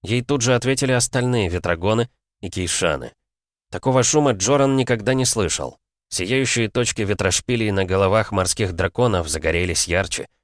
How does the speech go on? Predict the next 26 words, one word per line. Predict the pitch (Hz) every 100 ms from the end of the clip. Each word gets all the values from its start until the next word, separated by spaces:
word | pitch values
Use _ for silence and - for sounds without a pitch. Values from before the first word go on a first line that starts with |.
| _ _ _ -
Последовал | 107 135 139 135 131
новый | 135 123
шквал | 104 - 123 127
невероятных | 117 110 107 107 113 - 104
звуков — | 85 98 123 117 - _ _ _
и | 95
все | - 131
кейшаны | 123 107 135 139
присоединились | 120 117 - 110 107 123 135 123
к | -
яростному | 101 123 113 113 107 95
крику | 120 123 110
в | 85
ярком | 85 101 - 107 104
полыхании | 92 80 95 87 87
света. | 90 90 82 69 - - _ _ _ _ _ -
Паутина | 107 107 143 131
вокруг | 120 131 -
кораблей | 117 107 104 127
сосредоточилась | 110 98 95 92 90 110 110 101 -
на | 101 98
одном | 92 101 98
кейшане, | 101 90 107 92 82 - _ _
главном | 76 90 110 92 87 82
в | -
косяке, | 78 - 82 85